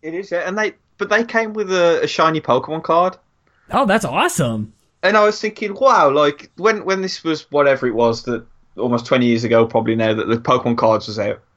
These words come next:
Speaker 2: Mm-hmm.
Speaker 1: we would have fought to the death for a shiny card.
Speaker 2: Damn
Speaker 1: <laughs>
Speaker 2: right. Damn
Speaker 1: And now they
Speaker 2: right.
Speaker 1: just throw 'em in a Happy Meal box with a toy.
Speaker 2: Mm-hmm. Yeah, like,
Speaker 1: Right.
Speaker 2: holograms back in the day were the coolest thing. You kinda, like, shimmy from side to side and they show
Speaker 1: Yeah.
Speaker 2: differently. And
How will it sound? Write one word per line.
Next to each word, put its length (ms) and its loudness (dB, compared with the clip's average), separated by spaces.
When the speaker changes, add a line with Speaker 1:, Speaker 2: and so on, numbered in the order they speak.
Speaker 2:
Mm-hmm. 580 -4
Speaker 1:
we 180 4
would 160 0
have 100 0
fought 440 2
to 80 -10
the 120 0
death 320 -2
for 140 -2
a 40 -2
shiny 320 0
card. 380 2
Speaker 2:
Damn 280 4
Speaker 1:
<laughs> 0 -
Speaker 2:
right. 420 2
Damn 160 -4
Speaker 1:
And 100 -2
now 100 2
they 60 2
Speaker 2:
right. 80 -2
Speaker 1:
just 260 -10
throw 260 2
'em 100 -4
in 100 -2
a 60 -2
Happy 260 -4
Meal 140 -2
box 260 -4
with 100 -6
a 60 -8
toy. 340 -4
Speaker 2:
Mm-hmm. 480 -2
Yeah, 180 -2
like, 160 -2
Speaker 1:
Right. 80 -12
Speaker 2:
holograms 400 -6
back 220 -8
in 60 -4
the 80 -6
day 200 -2
were 140 -4
the 100 -4
coolest 640 -2
thing. 160 -2
You 100 -4
kinda, 220 -8
like, 220 -6
shimmy 340 -10
from 220 -12
side 260 -8
to 60 -10
side 320 -8
and 100 -10
they 80 -8
show 180 -10
Speaker 1:
Yeah. 60 -6
Speaker 2:
differently. 480 -6
And 100 -14